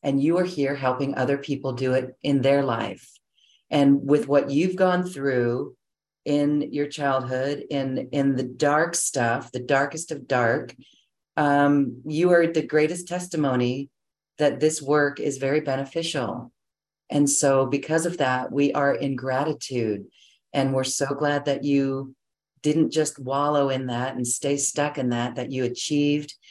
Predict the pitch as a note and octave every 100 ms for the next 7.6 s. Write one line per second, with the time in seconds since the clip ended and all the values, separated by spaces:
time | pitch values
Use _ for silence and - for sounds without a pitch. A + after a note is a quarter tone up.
0 | - _ C#3+ C#3+ C#3+ D3+ C#3+ C#3+ C3 B2
1 | C#3 C3+ C3+ C3 C3+ C3 B2+ B2+ B2+ C3+
2 | D3 D#3 - - - _ C#3+ C3+ C3 C3
3 | C#3+ - C3+ C3 A#2+ B2 B2 - C3 C3
4 | C3+ C3+ A#2+ - - _ _ _ _ _
5 | _ C#3+ C#3 C#3 C#3 C#3 C#3+ C#3+ D3 -
6 | B2 B2+ C3 C3 C#3 B2+ B2 C3 B2+ B2+
7 | B2 B2 A#2+ A2+ -